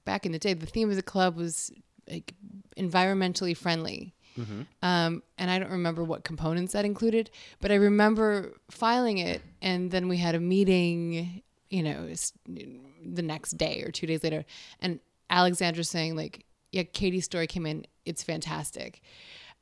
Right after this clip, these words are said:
Speaker 1: And so I just remember feeling, you know, good about what I had done. Um, I don't know if it was an excellent story. I'm sure in retrospect, like, it wasn't, I could do better now, I hope. But I remember feeling like, okay, I yeah, 'cause I had a little bit of imposter syndrome.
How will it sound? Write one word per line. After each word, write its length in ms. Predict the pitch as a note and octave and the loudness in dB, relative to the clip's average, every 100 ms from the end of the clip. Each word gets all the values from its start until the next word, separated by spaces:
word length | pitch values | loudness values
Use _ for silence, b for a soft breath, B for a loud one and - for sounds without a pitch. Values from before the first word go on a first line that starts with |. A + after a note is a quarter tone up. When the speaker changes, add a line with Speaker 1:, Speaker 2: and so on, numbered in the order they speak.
| - | 0
Speaker 1:
And 140 | G#3+ | 4
so 80 | - | 6
I 100 | B3+ | 6
just 180 | B3 B3 | 6 4
remember 420 | B3+ G#3+ G#3 G#3 | 6 6 4 0
feeling, 800 | - A#3 G#3 G3 F#3 F3+ E3+ D3 F#2+ - _ - | 0 -2 0 0 -2 -4 -6 -12 -18 -20 _ -6
you 140 | F#3 | -4
know, 240 | G#2+ C2+ - F#3+ E3+ | -4 -10 -12 -12 2
good 340 | G#3+ G3 F3 | 6 6 4
about 320 | - E3+ D#3+ | 2 0 0
what 140 | E3+ E3 | 2 0
I 80 | D#3+ | 0
had 180 | D#3+ D#3 | -2 -4
done. 420 | D#3 D#3 F#3 G#3+ | -4 -4 -6 -6
Um, 720 | - D3+ D3+ D3+ D#3 D#3 F#3 - | -6 -6 -6 -6 -6 -8 -12 -2
I 80 | F#3 | 2
don't 120 | F#3+ | 4
know 60 | F#3 | 2
if 60 | F#3 | -2
it 40 | |
was 120 | E3 D#3 | -4 -6
an 80 | |
excellent 320 | D#3 - D#3+ D3 | -8 -10 -6 -4
story. 320 | - D#3+ F3 | -2 2 2
I'm 80 | E3+ | 0
sure 140 | F3 | -4
in 60 | D#3 | -4
retrospect, 580 | D3 - E3 - E3+ E3+ | -4 -4 -4 -2 -4 -2
like, 200 | E3 - | -4 -4
it 100 | D3+ | -4
wasn't, 500 | E3 D3 D#3 - - _ _ _ | -2 -2 -6 -12 -20 _ _ _
I 40 | E3+ | -4
could 160 | F#3 | -2
do 80 | E3 | 0
better 220 | D#3 D#3 | 2 4
now, 220 | D#3+ D#3 F3 | 4 4 4
I 80 | G3 | 4
hope. 380 | A3+ E4+ - _ E3 | 4 2 0 _ 8
But 340 | F#3+ E3+ - | 10 10 8
I 80 | G3+ | 4
remember 480 | F#3 F#3 F3+ F3+ F3+ | 6 8 6 6 0
feeling 400 | - G3+ F#3 F3+ | 0 0 0 0
like, 160 | E3 - | -2 -4
okay, 440 | G3+ F#3+ F#3+ F3 - | -6 -2 -2 0 0
I 440 | E3+ E3 E3+ E3 E3 B B B B B B B | 0 0 0 -4 -10 B B B B B B B
yeah, 100 | A4 | -6
'cause 160 | - F#4 | -2 2
I 60 | |
had 120 | C#4 A#3+ | 4 6
a 40 | |
little 220 | A#3+ A#3 | 6 6
bit 140 | G3+ G3+ | 4 2
of 100 | F3 | 0
imposter 440 | E3 D#3+ F3 A#3+ | -2 -2 -2 -2
syndrome. 580 | - D#3+ D#3 B2+ G1+ | -2 -4 -6 -10 -14